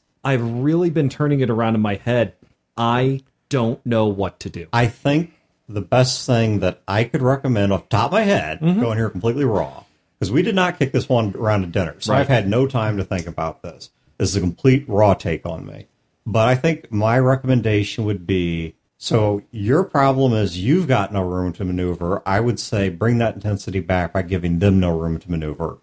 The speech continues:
Speaker 1: Mm-hmm.
Speaker 2: And what I mean by that is, now I know there are kids and there's food and there are
Speaker 1: Mm-hmm.
Speaker 2: some things that are gonna stumble you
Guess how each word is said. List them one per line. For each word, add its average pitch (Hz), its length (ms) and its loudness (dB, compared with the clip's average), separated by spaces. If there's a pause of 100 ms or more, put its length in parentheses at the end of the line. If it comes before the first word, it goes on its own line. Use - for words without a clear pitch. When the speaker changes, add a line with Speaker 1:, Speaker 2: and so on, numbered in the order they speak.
Speaker 1:
Mm-hmm. 101 200 0
Speaker 2:
And 92 80 0
what 117 140 2
I 147 60 2
mean 135 280 4
by 92 200 2
that 82 360 -4 (380)
is, 95 300 -2
now 117 100 -2
I 135 140 0
know 135 260 2
there 120 160 2
are 101 80 0
kids 110 500 0
and 101 120 0
there's 98 340 -2
food 107 380 0
and 98 160 2
there 160 220 2
are 160 60 4
Speaker 1:
Mm-hmm. 147 100 2
Speaker 2:
some 233 400 0
things 147 320 0
that 120 160 2
are 107 60 0
gonna 104 220 0
stumble 123 560 0
you 117 400 -2